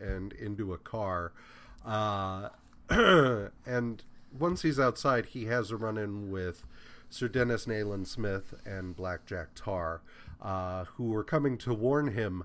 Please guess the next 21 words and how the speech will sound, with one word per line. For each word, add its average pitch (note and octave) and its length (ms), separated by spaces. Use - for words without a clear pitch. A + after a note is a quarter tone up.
about G2+ 360
the G#2 140
attempt F#2+ 640
on F#2 200
his F2 220
life. F2+ 440
And F#2+ 480
he's F#2 280
just F2 200
like, E2+ 260
"Yeah, G#2 200
I F2+ 100
know." E2+ 340
And, A2 480
uh, F#2 460
but A#2 240
then A2+ 460
apparently B2+ 720
they G2+ 340
find B2 420
out G#2 320